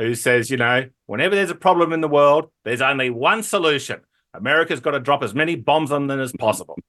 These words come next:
Speaker 2: Yes.
Speaker 1: Now, now, it's not a good thing to have a very, very big industry, probably the biggest industry in the world, the arms industry. It is not good to have this industry, which is so commercially incentivized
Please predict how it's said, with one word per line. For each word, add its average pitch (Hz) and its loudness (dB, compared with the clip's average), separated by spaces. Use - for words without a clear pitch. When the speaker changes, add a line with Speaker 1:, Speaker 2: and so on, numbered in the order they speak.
Speaker 2:
Yes. - -10
Speaker 1:
Now, 151 -2
now, 160 0
it's 170 -4
not 175 2
a 247 2
good 190 -2
thing 107 -2
to 135 -4
have 143 -2
a 123 0
very, 165 0
very 143 0
big 127 -2
industry, 123 -2
probably 208 -2
the 135 -6
biggest 151 -8
industry 143 -6
in 131 -2
the 127 -2
world, 95 -2
the 90 -8
arms 92 -6
industry. 98 -10
It 131 -6
is 131 -4
not 180 0
good 165 -2
to 139 -2
have 180 -2
this 175 -4
industry, 110 -6
which 123 -2
is 127 -6
so 175 0
commercially 151 -2
incentivized 123 -2